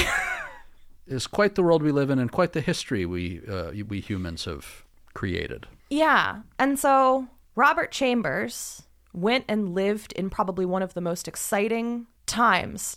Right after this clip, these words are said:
Speaker 1: to ever live in Paris.
Speaker 2: Which is saying something.
Speaker 1: Yeah. Came back to the United States, wrote a conservative butthurt fantasy about why all of those people
Speaker 2: <laughs>
Speaker 1: sucked and were disgusting and lame,
Speaker 2: Mm-hmm.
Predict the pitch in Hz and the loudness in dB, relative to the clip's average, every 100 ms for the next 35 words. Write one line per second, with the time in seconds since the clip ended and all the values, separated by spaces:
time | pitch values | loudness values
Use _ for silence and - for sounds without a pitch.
0 | - 185 - 214 185 180 170 170 160 160 | -8 -6 0 0 2 2 2 0 0 -4
1 | 156 175 - - 180 - - - _ _ | -6 -6 -6 -8 -10 -12 -14 -16 _ _
2 | - 147 165 - 185 151 104 87 - - | -8 -4 -2 0 2 2 2 -4 -6 -12
3 | - _ - 254 208 78 202 - - 277 | -18 _ -2 2 2 0 -8 -10 -2 0
4 | 330 262 226 - - 202 196 185 180 175 | 2 2 2 -2 -8 -4 -2 0 0 -2
5 | - - 160 131 - - - _ _ _ | -6 -4 -4 -4 -6 -10 -12 _ _ _
6 | 180 214 240 269 - _ _ _ 185 170 | 0 4 4 4 -2 _ _ _ 0 0
7 | - 180 170 - 233 240 254 226 185 - | -4 -6 -4 -2 2 4 4 0 -2 -4
8 | 143 190 - - 185 - - 175 170 170 | 2 2 2 0 -2 -2 -2 -2 0 -2
9 | - 156 156 160 160 - 165 165 180 156 | -6 -6 -6 -2 -2 0 2 4 4 4
10 | 175 185 165 175 180 - 180 - 147 151 | 4 2 2 2 2 -2 -4 0 0 0
11 | - - - - - - - _ _ _ | -6 -20 -20 -20 -20 -20 -20 _ _ _
12 | _ - - - 185 139 - - - _ | _ -10 -2 4 6 4 0 -10 -14 _
13 | _ - 175 170 165 165 - 202 202 - | _ -2 0 0 -2 -4 0 2 2 0
14 | 185 170 151 160 185 165 147 151 185 175 | 0 0 -2 2 4 4 2 -2 -6 -4
15 | 120 101 104 | -4 -2 -2